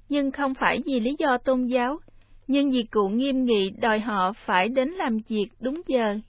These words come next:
và làm chăm chỉ. Đó cũng là kỷ luật nghiêm ngặt mà từ lâu cụ Singh đặt ra cho bản thân. Cụ bắt đầu một ngày với ba mươi phút suy niệm tại nhà nguyện của trụ sở giám tỉnh dòng thánh Patrick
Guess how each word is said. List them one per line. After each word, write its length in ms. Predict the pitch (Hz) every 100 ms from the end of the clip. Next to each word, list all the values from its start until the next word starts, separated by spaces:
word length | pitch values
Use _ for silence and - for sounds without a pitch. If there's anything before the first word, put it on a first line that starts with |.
| -
và 200 | 240 220
làm 320 | 226 214 208
chăm 240 | 214 254 247
chỉ. 360 | 208 180 247 - - - - - - -
Đó 180 | 262 330
cũng 140 | -
là 200 | 311 285
kỷ 220 | 208 208 220
luật 220 | 294 247 262
nghiêm 220 | 269 262
ngặt 200 | 254 196 - -
mà 120 | 220
từ 240 | 226 233
lâu 360 | 226 262 262 254
cụ 180 | - 196
Singh 340 | - 269 254
đặt 140 | 220 202
ra 340 | - 262 254
cho 200 | 240 269
bản 220 | 226 208 269
thân. 280 | 277 247 247 - - - - -
Cụ 180 | 226 208
bắt 220 | 175 -
đầu 240 | 269 226
một 280 | 220 208 -
ngày 300 | 247 220 214
với 120 | 240 339
ba 220 | 311 262
mươi 140 | 262 254
phút 140 | - -
suy 140 | 269 262
niệm 320 | 226 190 202 -
tại 200 | 214 208
nhà 260 | 240 233
nguyện 400 | 220 220 202 202
của 200 | - 208
trụ 220 | 262 220 214
sở 380 | - 208 190 254
giám 200 | 277 311 -
tỉnh 240 | 220 196 277
dòng 260 | - 226 214
thánh 260 | 262 254 330
Patrick 460 | 254 - - 302